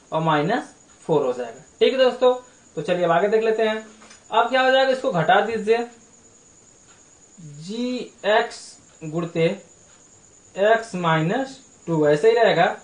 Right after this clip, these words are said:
एक्स क्यूब भी ऐसे रहेगा, माइनस थ्री एक्स स्क्वायर, एक्स, एक्स जुड़ के टू एक्स तो कितना हो जाएगा, थ्री एक्स, और चार में से दो घटे कितना हो जाएगा दोस्तों,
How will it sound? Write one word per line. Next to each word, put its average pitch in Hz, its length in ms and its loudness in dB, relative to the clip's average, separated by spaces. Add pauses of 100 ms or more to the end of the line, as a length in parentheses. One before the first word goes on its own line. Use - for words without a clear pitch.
(480)
एक्स 226 360 0
क्यूब 233 260 -4
भी 247 140 2
ऐसे 226 240 4
रहेगा, 180 420 4 (240)
माइनस 185 520 0 (840)
थ्री 196 180 -2 (340)
एक्स 214 300 -2 (160)
स्क्वायर, 202 640 0 (380)
एक्स, 214 460 0
एक्स 226 640 -4
जुड़ 208 220 2
के 220 160 2
टू - 160 -2
एक्स 220 200 2
तो 214 120 2 (200)
कितना 208 220 -2
हो 226 80 2
जाएगा, 226 320 2
थ्री 196 180 -4 (100)
एक्स, 247 260 2 (340)
और 165 140 -2
चार 190 340 2
में 226 80 -2
से 190 80 -6
दो 208 120 2
घटे 208 140 2
कितना 214 180 -2
हो 226 60 -2
जाएगा 240 200 -2
दोस्तों, 262 240 -4